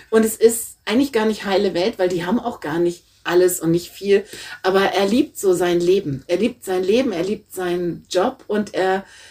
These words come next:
also das war wirklich so diese Liebe zu dem, was er tut. Und er ist so ein freundlicher Mensch. Und immer wenn bei mir Krisen im Leben sind, also ich hab das Buch bestimmt zwanzig Mal schon gelesen, kein Witz.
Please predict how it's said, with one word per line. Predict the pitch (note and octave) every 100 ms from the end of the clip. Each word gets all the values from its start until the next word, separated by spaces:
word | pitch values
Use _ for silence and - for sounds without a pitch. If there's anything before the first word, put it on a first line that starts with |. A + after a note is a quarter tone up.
| - - -
also | G#3
das | A3+ B3
war | A#3
wirklich | B3+ -
so |
diese | A3 G3+ G3+
Liebe | G#3 C4+ E4+ F4 F#4 F4+
zu | - A#3+
dem, | G#3+ A3 A3+ B3+
was | B3 A#3
er | G#3 G#3+
tut. | - E4 A3+
Und | D#3+
er | D3 E3+
ist | G#3+ -
so |
ein | A3 G3+
freundlicher | - - G#3+ D#4+ D4 B3+ B3+
Mensch. | A3+ G3 G#3 A3+
Und | - G#3+ - - - -
immer | - D4+ F4
wenn | A#3+ A3+
bei | G#3
mir | G3+ F#3
Krisen | - G#3+ D#4 D#4+
im | G#3+
Leben | G#3 G#3
sind, | G3 F3
also | F#3+
ich | F#3 -
hab | F3
das | F3
Buch | - F#3+
bestimmt | F3+ F3 F3
zwanzig | E3+ E3 F#3+ G#3
Mal | G#3 A3
schon | A#3+ G#3+
gelesen, | A3+ A3+ A3 B3 A#3
kein | - G3 G#3 A3+
Witz. | G#3+ - -